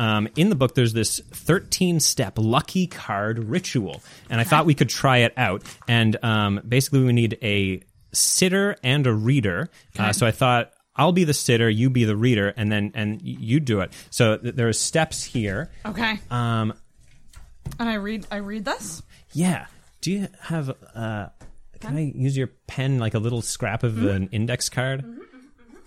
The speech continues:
Speaker 1: 'Cause I've just realized, uh, in the instructions it says we need a talisman related to the eye, and, uh, I, uh, didn't bring one. So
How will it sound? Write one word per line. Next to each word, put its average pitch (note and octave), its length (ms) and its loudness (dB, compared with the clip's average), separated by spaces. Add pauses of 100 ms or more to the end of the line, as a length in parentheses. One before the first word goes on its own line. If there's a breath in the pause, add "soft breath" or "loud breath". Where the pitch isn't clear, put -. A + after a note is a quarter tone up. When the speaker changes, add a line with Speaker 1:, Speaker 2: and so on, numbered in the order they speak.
(220)
Speaker 1:
'Cause A2+ 120 -2
I've A2 80 -2
just C#3 180 -4
realized, C3 580 2
uh, G#2 240 0
in A#2 100 0
the A#2+ 60 0
instructions B2+ 520 -2
it - 80 -10
says A2+ 180 -2
we A2+ 80 -2
need A2+ 140 -4
a F#2 40 -2
talisman D3+ 760 -4
related A#2 320 -4
to - 80 -8
the G#2 180 -4
eye, A#2 400 -8 (300 loud breath)
and, G2+ 320 2
uh, F2+ 260 0
I, F#2 280 -4
uh, F2 160 -4 (200)
didn't G2+ 300 -2
bring F2+ 300 -6
one. E2 200 -8 (180 loud breath)
So F#2+ 460 -10